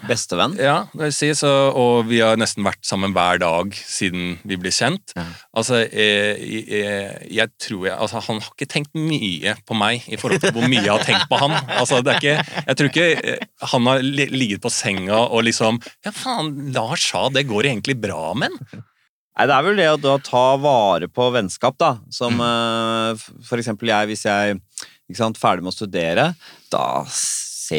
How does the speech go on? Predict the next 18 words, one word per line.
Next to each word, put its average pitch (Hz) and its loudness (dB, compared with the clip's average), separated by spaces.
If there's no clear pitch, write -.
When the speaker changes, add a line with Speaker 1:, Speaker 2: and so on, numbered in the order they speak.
Speaker 1:
jo 80 -2
ikke 104 0
jeg 87 -2
de, 82 -4
eh, 85 0
studiekameratene 90 0
mine 92 0
noe 101 2
mer, 190 2
og 131 2
samme 110 -2
slutta 101 -2
på 101 4
videregående, 90 2
slutta - -2
på - -2
ungdomsskolen, 87 0
ikke - -2